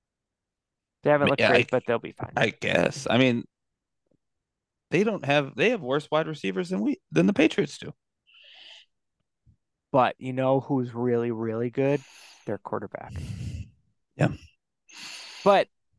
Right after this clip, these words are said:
Speaker 1: if you just go division by division, so you got the, let's go west to east 'cause everyone goes the other way. You got the Chiefs are probably, I don't know, Broncos and Chargers are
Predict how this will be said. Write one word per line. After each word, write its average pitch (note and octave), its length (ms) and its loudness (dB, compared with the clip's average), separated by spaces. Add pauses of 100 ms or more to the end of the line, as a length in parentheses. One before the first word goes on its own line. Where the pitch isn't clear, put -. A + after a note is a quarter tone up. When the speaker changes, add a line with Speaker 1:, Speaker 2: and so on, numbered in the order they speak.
(320)
Speaker 1:
if F3+ 140 4
you A3 60 4
just A#3+ 200 2
go B3+ 160 8
division G3 520 2
by F#3 160 6
division, D3+ 460 -2
so D#3+ 140 -2
you D3 120 2
got E3+ 180 4
the, E3 240 2 (140)
let's - 360 -6 (100)
go E3+ 140 4
west D#3 300 2
to C#3 80 -4
east B2+ 280 -6
'cause A#2+ 260 -6 (120)
everyone C3 320 0
goes A#2+ 200 0
the B2 100 -2
other A#2 140 -2
way. F#2+ 200 -10 (800)
You - 80 -6
got F3 280 4
the E3 120 4 (200)
Chiefs - 540 -2
are A3+ 120 8
probably, G#3 1040 2 (180)
I F3 100 4
don't A3+ 80 6
know, F#3 160 8
Broncos F#3+ 560 6
and F#3 120 -4
Chargers F3 500 2
are E3+ 140 2